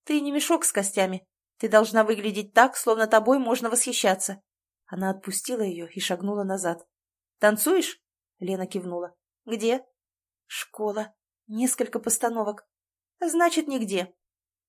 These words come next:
В ее голосе не было насмешки, лишь сухая констатация.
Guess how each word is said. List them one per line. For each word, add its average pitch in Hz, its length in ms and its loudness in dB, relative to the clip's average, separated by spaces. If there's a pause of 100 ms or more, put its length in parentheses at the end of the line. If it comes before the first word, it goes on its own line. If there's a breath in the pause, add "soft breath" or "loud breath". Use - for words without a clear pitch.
(140)
В - 60 -16
ее 208 260 0
голосе 247 380 2
не 240 140 -6
было 185 200 0
насмешки, 185 680 -4 (140)
лишь 190 240 -4
сухая 233 380 -2
констатация. 180 840 -6